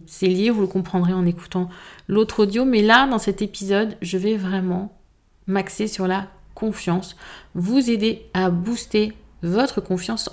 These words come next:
en vous avec dix habitudes, vous allez voir, hyper simples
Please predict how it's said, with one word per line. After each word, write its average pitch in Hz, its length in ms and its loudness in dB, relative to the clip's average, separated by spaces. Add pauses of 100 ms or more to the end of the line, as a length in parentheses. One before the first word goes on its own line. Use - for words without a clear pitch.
en 175 120 2
vous 175 300 -2
avec 196 460 0
dix 190 480 -2
habitudes, 180 420 0
vous 170 120 -2
allez 165 180 -2
voir, 170 260 -4
hyper 170 300 -6
simples 165 300 -8